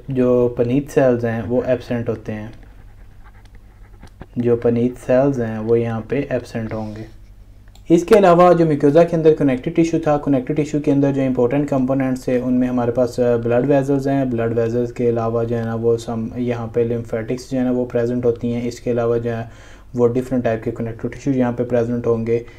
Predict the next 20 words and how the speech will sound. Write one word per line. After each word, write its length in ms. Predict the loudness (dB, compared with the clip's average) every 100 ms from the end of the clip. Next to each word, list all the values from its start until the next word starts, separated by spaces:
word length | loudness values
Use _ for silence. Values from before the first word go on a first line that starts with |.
| -20 -8
इसके 240 | -8 0 2
अलावा 460 | 2 2 2 2 0
nerves 520 | -2 0 0 0 -4
जो 200 | -4 -4
हैं, 220 | -4 -4
वो 320 | 0 0 -2 -8 -20 -10 -4
connective 320 | -4 -6 -10
tissue 220 | -8 -8
के 100 | -6
अंदर 180 | -4 -4
present 480 | -4 -4 -4 -6 -8
होंगे। 280 | -10 -12 -16 -20 -20 -20 -10 -8
उसके 200 | -2 4
बाद 160 | 6
आता 200 | 6 4
है 60 | 0
हमारे 180 | 0 0
पास 160 | 0
सब 240 | 0 0 2
म्यूकोजा। 600 | 0 0 -4 -4 -10